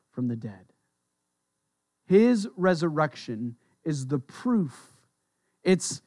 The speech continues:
it's the exclamation mark. It's the,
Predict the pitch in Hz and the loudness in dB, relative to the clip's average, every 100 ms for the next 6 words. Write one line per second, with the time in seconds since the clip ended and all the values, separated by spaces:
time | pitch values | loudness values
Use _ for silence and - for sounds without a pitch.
0 | _ _ 180 175 - 220 214 202 - 220 | _ _ -2 0 0 0 0 -2 0 4
1 | 202 220 - 190 165 139 _ - 151 143 | 6 4 2 -2 -2 -4 _ -6 0 0
2 | 139 190 214 - - 226 190 | 0 2 2 2 2 4 4